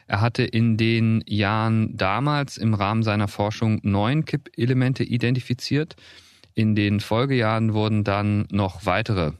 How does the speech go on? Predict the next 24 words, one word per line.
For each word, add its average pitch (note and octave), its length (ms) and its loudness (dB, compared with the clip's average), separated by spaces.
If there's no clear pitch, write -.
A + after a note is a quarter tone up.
potenzielle F2+ 760 -2
Kippschalter, G2 580 -2
wie G2 60 -2
die F2 120 0
auch D2+ 80 -4
manchmal F#2 240 -2
genannt F2 340 0
werden, E2 240 0
dann D#2+ 300 -2
entdeckt. D#2 440 -6
Aber G2+ 300 -2
da A#2 180 0
ist - 260 -4
auch A2 300 -2
viel, D3+ 300 0
viel C#3 220 0
Vereinfachung C#3+ 760 -2
drin. D#3 340 -2
Es - 200 -4
gibt B2+ 180 -4
in A#2+ 100 2
der G2+ 120 0
Fachwelt G#2+ 500 -2
auch G2+ 360 -2